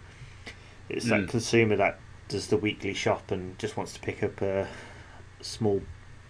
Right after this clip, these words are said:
Speaker 1: couple of cans of beer or a four pack, um, that take down to your mates or whatever,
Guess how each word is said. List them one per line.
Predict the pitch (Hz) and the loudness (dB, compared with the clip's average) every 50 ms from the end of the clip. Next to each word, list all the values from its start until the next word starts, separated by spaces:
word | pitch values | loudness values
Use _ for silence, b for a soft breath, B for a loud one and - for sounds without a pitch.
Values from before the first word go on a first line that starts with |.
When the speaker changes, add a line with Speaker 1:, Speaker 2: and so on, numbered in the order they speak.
| - - - - | -20 -20 -12 -8
Speaker 1:
couple | - - - 104 104 | -6 0 2 2 2
of | 101 - | 2 2
cans | - 98 101 101 101 98 98 95 - | -2 -2 0 -2 -2 -4 -4 -6 -8
of | 87 | -4
beer | 87 98 98 101 104 104 101 95 | 0 2 4 6 6 6 6 4
or | 92 90 90 92 | 4 2 0 -2
a | |
four | - - 104 101 98 92 | 0 2 4 6 6 4
pack, | - - - 101 - - - - - - b b b b b b b b b b b - - | 2 0 -2 -4 -4 -4 -8 -12 -16 -16 b b b b b b b b b b b -2 2
um, | 101 98 95 95 95 95 95 95 98 98 98 95 92 - - - - - - - - - - - - - - - - - - | 2 4 4 4 4 4 4 4 2 2 -2 -4 -8 -14 -16 -16 -16 -16 -18 -18 -18 -16 -16 -16 -16 -16 -16 -16 -10 -4 -2
that | 92 - - - - - - - - - - - - - - | -2 -2 -2 -6 -12 -18 -18 -18 -16 -16 -16 -16 -16 -16 -4
take | - 104 92 - | -2 -2 -2 0
down | - 101 95 95 | 0 0 0 0
to | - - 101 | -2 -2 -2
your | 95 98 | -2 2
mates | 98 101 104 104 - - - | 2 2 2 2 0 -4 -2
or | 101 | 0
whatever, | 98 101 98 92 101 98 101 95 98 | 2 2 2 2 0 0 -2 -2 -2